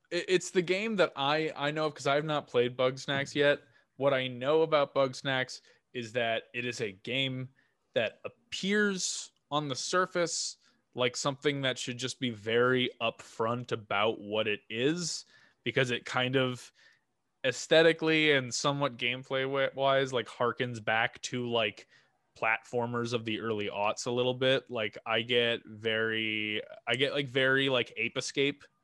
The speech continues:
kind of vibes from it. Um, but, uh, there is a hint of something greater to it. And f-, every time I hear people talk about Bugsnax, they're just like, "It's not what you think it is."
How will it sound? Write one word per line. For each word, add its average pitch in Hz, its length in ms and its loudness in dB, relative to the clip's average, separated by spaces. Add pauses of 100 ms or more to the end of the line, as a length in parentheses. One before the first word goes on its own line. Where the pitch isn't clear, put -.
(140)
kind 147 220 0
of 143 120 -2
vibes 143 400 0
from 147 260 -4
it. 156 160 -4 (520)
Um, 117 600 2 (680)
but, 160 540 4 (1040)
uh, 117 460 2 (400)
there 139 260 6
is 135 160 4
a 135 180 2
hint 151 420 -4
of 139 140 -6
something 131 460 -6
greater 110 600 -4
to 98 240 -10
it. 85 220 -12 (400)
And 127 220 -2
f-, - 220 -16
every 143 260 0
time 147 240 0
I 139 120 2
hear 131 220 0
people 131 300 -6
talk 120 300 0
about 123 340 -2
Bugsnax, 110 680 -6
they're 107 140 -6
just 107 180 -10
like, 110 240 -6
"It's 127 240 -4
not 113 200 -4
what 107 140 -8
you 101 160 -12
think 98 300 -14
it 90 80 -10
is." - 320 -12